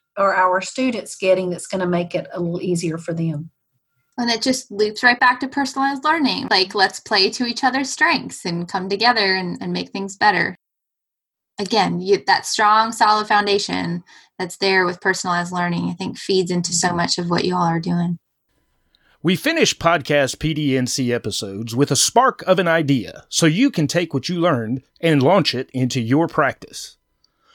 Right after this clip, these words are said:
Speaker 3: One of the resounding messages of this podcast is the importance of personalized learning.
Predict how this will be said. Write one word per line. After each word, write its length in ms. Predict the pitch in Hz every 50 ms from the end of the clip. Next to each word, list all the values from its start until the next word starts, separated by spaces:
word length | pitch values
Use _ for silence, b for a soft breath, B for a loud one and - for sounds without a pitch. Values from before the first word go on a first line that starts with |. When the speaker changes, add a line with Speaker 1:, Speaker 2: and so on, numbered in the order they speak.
| b b b b b -
Speaker 3:
One 160 | 220 285 320
of 100 | 262 175
the 100 | 180 156
resounding 520 | 151 143 120 147 156 165 165 139 127 123
messages 520 | 123 139 127 - - 113 101 123 120 113 113
of 140 | 107 98
this 200 | 95 143 143 -
podcast 720 | - - 107 95 98 98 - 110 - 82 95 - - - - _
is 200 | 180 185 185 151
the 120 | 170 175
importance 560 | 156 143 - - 233 277 294 269 240 - - -
of 240 | - 127 107 - -
personalized 800 | - 170 165 - - 170 170 170 170 170 170 165 170 165 - -
learning. 520 | 123 113 113 101 98 - - - _ _